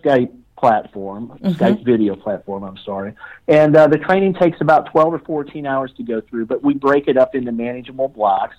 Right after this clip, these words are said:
Speaker 2: Mm-hmm.
Speaker 1: And there's a brochure and a page on our website dedicated to answering questions and explaining just how that certification program works.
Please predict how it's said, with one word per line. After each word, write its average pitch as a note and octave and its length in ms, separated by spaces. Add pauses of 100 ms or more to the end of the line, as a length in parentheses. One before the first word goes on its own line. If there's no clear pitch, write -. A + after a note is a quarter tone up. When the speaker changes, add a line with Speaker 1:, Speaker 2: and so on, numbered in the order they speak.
Speaker 2:
Mm-hmm. F3 280
Speaker 1:
And F3+ 120
there's F#3+ 200
a F#3+ 40
brochure F#3 720
and D#3 180
a D3+ 120
page E3 400
on D3 160
our C#3 100
website B2+ 600
dedicated B2 720
to A2+ 300 (160)
answering B2+ 540
questions A#2+ 560
and A2+ 100
explaining A#2 540
just G#2+ 220
how A2+ 160
that G#2 160 (100)
certification G#2 720
program F#2 540
works. - 240